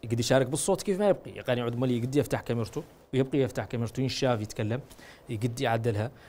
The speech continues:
مباشرة. إذاً برنامج منبر الساحل حاول أنه يتيح لكم الفرصة بجميع،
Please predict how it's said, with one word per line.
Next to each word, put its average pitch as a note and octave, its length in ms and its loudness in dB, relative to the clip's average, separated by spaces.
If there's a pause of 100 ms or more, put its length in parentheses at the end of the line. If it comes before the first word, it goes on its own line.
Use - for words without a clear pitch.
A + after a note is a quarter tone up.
(140)
مباشرة. A2 640 0 (300)
إذاً G3 160 10
برنامج A3 420 4
منبر F#3+ 160 6
الساحل F#3+ 460 4 (280)
حاول G3+ 440 12
أنه D#3 260 6 (200)
يتيح F3+ 300 2
لكم C3 240 2 (280)
الفرصة D3 520 6 (420)
بجميع، D3+ 920 4